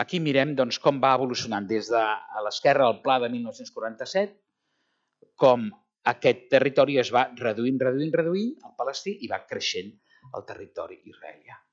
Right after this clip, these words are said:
Malgrat els acords de pau d'Oslo, que van ser els que més van fer avenç, mm,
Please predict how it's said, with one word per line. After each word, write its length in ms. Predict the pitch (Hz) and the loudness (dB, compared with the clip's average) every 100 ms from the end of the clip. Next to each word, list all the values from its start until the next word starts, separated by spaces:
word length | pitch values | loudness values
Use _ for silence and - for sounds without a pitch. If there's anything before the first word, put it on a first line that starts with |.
| _ - | _ -10
Malgrat 420 | 104 95 127 135 95 | -10 -6 -6 -4 -8
els 100 | 98 | -10
acords 260 | - 87 95 | -14 -16 -10
de 60 | 104 | -4
pau 240 | 120 120 - _ _ _ | -4 -4 -14 _ _ _
d'Oslo, 460 | - 104 143 123 117 | -2 0 0 -4 -6
que 80 | 95 | -6
van 160 | 82 | -6
ser 140 | - 87 | -8 -12
els 100 | - | -12
que 140 | 87 | -16
més 160 | 90 - | -16 -14
van 160 | 87 87 | -16 -14
fer 180 | - 90 87 | -12 -12 -2
avenç, 420 | 131 135 151 - _ _ _ _ | 0 0 -6 -14 _ _ _ _
mm, 480 | 92 87 73 69 | -20 -20 -20 _